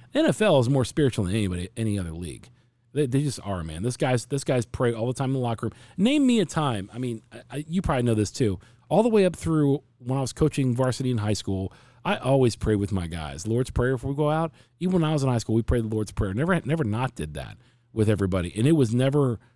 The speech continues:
um, talked down to by anybody or anything like that. And always the Lord's Prayer. And so, um, it was just, it was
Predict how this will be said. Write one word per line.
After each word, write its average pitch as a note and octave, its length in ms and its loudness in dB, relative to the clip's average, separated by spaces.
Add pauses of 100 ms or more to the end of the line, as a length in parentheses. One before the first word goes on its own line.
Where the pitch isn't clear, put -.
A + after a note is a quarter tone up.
(340)
um, D#2+ 500 -6 (160)
talked A2 280 -2
down A2 260 -2
to B2 160 0
by G2+ 180 -4
anybody A#2 420 0
or C3 80 0
anything C3+ 300 0
like C3+ 140 -4
that. C#3+ 220 -2
And A2 120 -4
always F3 300 0
the E3 100 -8
Lord's D3+ 240 -4
Prayer. D3 340 0
And A2+ 220 -4
so, A2 320 0 (420)
um, F#2 680 0 (360)
it C#3+ 200 -4
was C#3+ 180 0
just, - 340 -4
it C3 100 -2
was C3 280 -2